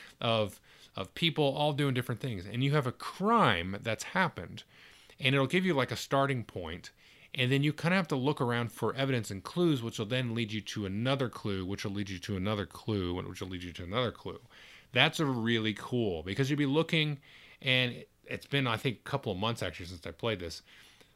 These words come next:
And so I'm gonna make something off the top of my head. You could, there's no spoilers coming. And you'll see, "Oh, this guy slipped on a banana peel." Okay, so you're gonna look, "Oh, there's the banana peel." But you can see, "Oh, this little, uh, dastardly character with, like, a little thief mask or something, like,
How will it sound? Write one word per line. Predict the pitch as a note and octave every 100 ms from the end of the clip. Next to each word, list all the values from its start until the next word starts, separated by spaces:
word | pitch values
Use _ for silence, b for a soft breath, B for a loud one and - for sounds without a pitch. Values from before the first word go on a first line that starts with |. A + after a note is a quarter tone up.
| B
And | A#2 F#2+
so | C3
I'm | B2+
gonna | A#2+
make | A#2
something | - G#2+
off | G2+ -
the |
top | - F#2
of |
my | F2
head. | F#2 D#2+
You | F2+
could, | F2+
there's | G2+ G2
no | A2+
spoilers | G2+ - A2+ F#2+ E2 -
coming. | F2 D2+ D#2 - B B B
And | A#2+
you'll | B2
see, | A#2 C3 B2
"Oh, | C3+ C#3 C3+ B2
this | C#3+ -
guy | D#3 C#3 C3
slipped | B2 - D#3 D#3
on | C#3
a |
banana | A2 A2 A2+ A2+
peel." | - E2+ D#2+ A2
Okay, | A#2 G#2 F#2+
so | -
you're | G#2+
gonna | G#2+
look, | A2 A2
"Oh, | A#2 A2
there's | A2+
the | G2+
banana | G2+ G#2 G2+
peel." | G#2 F2
But | A2
you | A#2
can | B2+
see, | - C3+ A2+ - B B -
"Oh, | C3+ A#2+
this | G#2 C3+
little, | B2+ A2 - B B
uh, | A2 G2
dastardly | A#2+ C3+ C#3+ - A2+
character | G2 A#2+ G#2 - G2+
with, | G2 -
like, | G#2 -
a | G#2+
little | G2
thief | - D3 C#3 -
mask | G#2 F#2 F#2 F#2+
or |
something, | - F#2+ G#2 F#2+
like, | F2